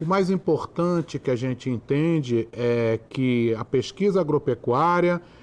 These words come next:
e a extensão esteja ligado à demanda do consumidor. E a gente entende que, é, como existem menos quantidade de produtos orgânicos no mercado,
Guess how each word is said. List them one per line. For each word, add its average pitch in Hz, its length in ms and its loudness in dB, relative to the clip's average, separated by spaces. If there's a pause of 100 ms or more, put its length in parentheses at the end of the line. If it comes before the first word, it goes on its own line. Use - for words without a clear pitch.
(140)
e 139 120 0
a 135 60 4
extensão 139 800 -2
esteja 151 520 -2 (300)
ligado 147 640 0
à 143 100 -2
demanda 151 560 0
do 175 160 0
consumidor. 135 720 -6 (600)
E 139 120 0
a 131 80 4
gente 143 320 0
entende 165 500 0
que, 135 460 0
é, 131 240 -2 (680)
como 135 320 2
existem 120 560 0
menos 131 1300 0
quantidade 135 920 -4
de 110 120 -4
produtos 117 880 -2 (380)
orgânicos 120 800 -2
no 113 100 -4
mercado, 110 680 -4